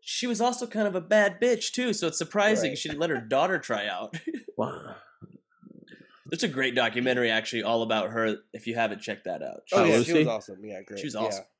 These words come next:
Speaker 1: Yeah, she s-, started her, she, yeah, pi-, like, pioneered a bunch of, her and her, what's
Speaker 2: So,
Speaker 1: Ricky?
Speaker 2: um, Jeff Conaway, um,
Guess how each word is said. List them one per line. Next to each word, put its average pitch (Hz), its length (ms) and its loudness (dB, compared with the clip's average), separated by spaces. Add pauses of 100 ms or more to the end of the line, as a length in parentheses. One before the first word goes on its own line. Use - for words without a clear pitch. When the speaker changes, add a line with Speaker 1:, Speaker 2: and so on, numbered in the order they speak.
(1080)
Speaker 1:
Yeah, 123 300 2
she - 180 -8
s-, 110 300 -10
started 143 260 0
her, 135 200 0
she, 165 300 -10 (280)
yeah, 104 220 -4 (300)
pi-, 139 100 0
like, 110 200 -4
pioneered 139 500 0
a 107 40 -6
bunch 110 300 -4
of, 101 80 -12 (360)
her 127 160 -4
and 123 80 -6
her, 117 240 -12
what's 120 220 -10
Speaker 2:
So, 156 120 2
Speaker 1:
Ricky? 151 320 6
Speaker 2:
um, 147 680 6 (3000)
Jeff 196 240 6
Conaway, 170 600 -2 (760)
um, 127 380 -2